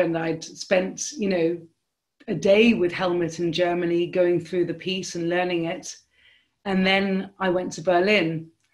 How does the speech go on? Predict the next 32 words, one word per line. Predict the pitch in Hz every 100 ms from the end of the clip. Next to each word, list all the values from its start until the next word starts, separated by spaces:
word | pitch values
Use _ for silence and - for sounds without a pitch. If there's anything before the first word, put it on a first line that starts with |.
| _ _ _
to | 185 175 165 160 156
perform | 165 180 262 269
it | 208 175
with | 175
these | 185 170
dancers | 214 202 196 - 165 151
for | 175
his | 160 160
birthday | 214 214 214 151
concert. | 151 156 147 147 101 - - _ _ _ _ _ _ -
And | 208
it |
was | 220 233
one | 277
of, | 262 254
you | 262
know, | 185 175 170 _ _ -
I | 196
was, | 214
must | 214 233 -
have | 190
been | 190 180 180
twenty-five. | - 220 208 202 185 - 185 180 190 202 202
It |
was | 175 196
one | 196
of |
my | 185 175
first | - 180 175
big | 196 180
concerts | - 180 170 - -
I'd, | 165 160